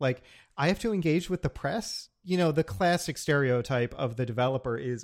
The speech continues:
"I don't like to talk to people," um, which is obviously not all, but it, it's something that I imagine that a lot of us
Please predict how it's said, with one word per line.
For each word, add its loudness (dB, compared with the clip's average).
"I -2
don't -6
like -6
to -14
talk -10
to -20
people," -8
um, 2
which -4
is -4
obviously -2
not 0
all, -6
but 2
it, 0
it's -6
something -2
that -2
I 0
imagine -4
that -6
a -4
lot -2
of -6
us -8